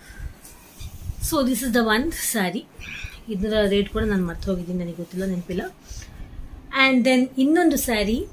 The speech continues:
ತುಂಬ ಫೇವ್ರೆಟ್ ಸ್ಯಾರಿ ಅಂತಲೇ ಹೇಳ್ಬೋದು, ತುಂಬಾ ಎಮೋಷನಲ್ ಇರುವಂತಹ ಸ್ಯಾರಿ ಅಂತಲೇ ಹೇಳ್ಬೋದು. ಇದು ನನ್ನ ಬ್ರದರ್ ರಾಖಿ ಗಿಫ್ಟ್ ಅಂತ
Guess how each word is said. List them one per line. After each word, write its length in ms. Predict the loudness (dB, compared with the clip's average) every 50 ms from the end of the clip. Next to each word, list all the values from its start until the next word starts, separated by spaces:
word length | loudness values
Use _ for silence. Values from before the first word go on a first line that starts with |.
| -14 -18 -20 -20 -20 -20 -20 -12 -4
ತುಂಬ 280 | 0 2 4 4 4 4
ಫೇವ್ರೆಟ್ 580 | 2 0 2 4 4 4 4 4 2 2 0 0
ಸ್ಯಾರಿ 300 | 0 -4 -2 -2 0 0
ಅಂತಲೇ 260 | -2 -2 -2 -2 0
ಹೇಳ್ಬೋದು, 460 | 0 0 0 -2 -4 -4 -4 -4 -4
ತುಂಬಾ 340 | -4 -4 -2 -2 0 0 2 0 0 0 -2 -8 -18 -20 -20 -10 -4
ಎಮೋಷನಲ್ 680 | 0 4 6 6 6 6 4 2 2 0 2 2 2 4
ಇರುವಂತಹ 480 | 2 2 2 0 -2 -4 -4 -6 -8 -10 -10
ಸ್ಯಾರಿ 360 | -8 -6 -4 -4 -2 -2 -2
ಅಂತಲೇ 260 | -2 -2 -2 -2 -2
ಹೇಳ್ಬೋದು. 440 | -2 -4 -4 -4 -4 -4 -4 -4 -6 -10 -20 -20 -20 -20 -20 -20 -20 -10 -8
ಇದು 200 | -4 0 2 2
ನನ್ನ 240 | 4 4 4 4 2
ಬ್ರದರ್ 420 | 2 2 2 4 4 4 2 2 -2 -8 -20 -20 -20 -20 -20 -20 -20 -20 _ -20 -20 -20 -20 -20 -20 -20 -20 -20 -20 -20 -20 -14 -8 -2
ರಾಖಿ 460 | 4 4 4 4 4 0 0 0 0
ಗಿಫ್ಟ್ 300 | 2 0 -2 -2 -2 0
ಅಂತ 200 | 0 0 0